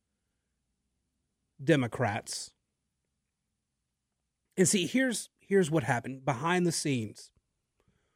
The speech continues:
what we knew was going to happen. Conservatives struck a deal going in with the Black Democratic Caucus. Said, "All right, we'll give you,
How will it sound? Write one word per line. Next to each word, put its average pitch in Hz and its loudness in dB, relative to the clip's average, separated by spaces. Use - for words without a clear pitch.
what 156 2
we 170 6
knew 156 8
was 139 4
going 123 2
to 117 0
happen. 107 -6
Conservatives 202 8
struck 214 4
a 214 8
deal 151 6
going 143 6
in 104 -2
with 147 2
the 160 -4
Black 135 4
Democratic 120 0
Caucus. - -6
Said, 131 -14
"All 135 4
right, 135 4
we'll 220 8
give 190 8
you, 147 6